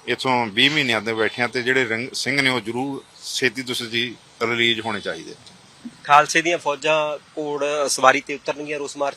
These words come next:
Speaker 2: ਦੇ ਵਿੱਚ ਤਿਆਰ-ਬਰ ਤਿਆਰ ਹੋ ਕੇ?
Speaker 1: ਉਹ ਅਸੀਂ ਹੁਣ ਡਿਸਕਸ ਕਰਦੇ ਹਾਂ। ਬਾਬਾ ਜੀ ਹੁਣੀ ਆਏ ਨੇ, ਜਿਸ ਤਰ੍ਹਾਂ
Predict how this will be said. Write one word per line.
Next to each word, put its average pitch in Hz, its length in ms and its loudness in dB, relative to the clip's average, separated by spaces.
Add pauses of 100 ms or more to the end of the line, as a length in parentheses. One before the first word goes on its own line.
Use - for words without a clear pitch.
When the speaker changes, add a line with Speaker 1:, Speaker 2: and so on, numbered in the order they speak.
Speaker 2:
ਦੇ 143 60 -10
ਵਿੱਚ 135 160 -10
ਤਿਆਰ-ਬਰ 135 320 -2
ਤਿਆਰ 135 200 -8
ਹੋ 131 100 -14
ਕੇ? - 140 -18
Speaker 1:
ਉਹ 165 220 4
ਅਸੀਂ 151 200 0
ਹੁਣ 143 340 2
ਡਿਸਕਸ 117 480 -2
ਕਰਦੇ 117 320 4
ਹਾਂ। 113 60 -2
ਬਾਬਾ 110 280 2
ਜੀ 110 100 -6
ਹੁਣੀ 123 220 -6
ਆਏ 95 220 0
ਨੇ, 117 80 -8
ਜਿਸ 107 220 -10
ਤਰ੍ਹਾਂ 104 400 -8